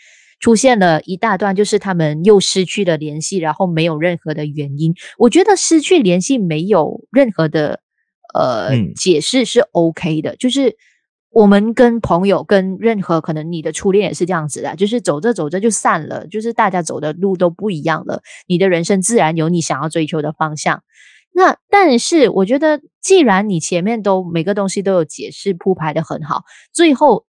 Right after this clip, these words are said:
Speaker 1: 因为这个男主角的结果没有给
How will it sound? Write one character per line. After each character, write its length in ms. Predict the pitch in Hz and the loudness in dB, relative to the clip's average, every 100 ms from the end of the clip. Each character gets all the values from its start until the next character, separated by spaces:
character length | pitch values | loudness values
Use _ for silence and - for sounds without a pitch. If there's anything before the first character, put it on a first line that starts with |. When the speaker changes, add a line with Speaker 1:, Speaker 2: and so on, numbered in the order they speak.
| _ | _
Speaker 1:
因 240 | 247 262 277 | -4 0 4
为 340 | 302 202 - - | 6 6 2 -4
这 120 | 277 | -2
个 100 | 240 | 0
男 220 | 180 170 | 0 -2
主 160 | 180 156 | 0 0
角 360 | - 160 151 - _ | 2 -2 -2 -6 _
的 160 | 170 160 | -2 -2
结 300 | - 175 208 | -2 -2 0
果 320 | 180 - - _ _ _ - | -2 -2 -4 _ _ _ 0
没 160 | 190 | 4
有 140 | 254 269 | 4 4
给 380 | - 139 107 | 0 -2 -4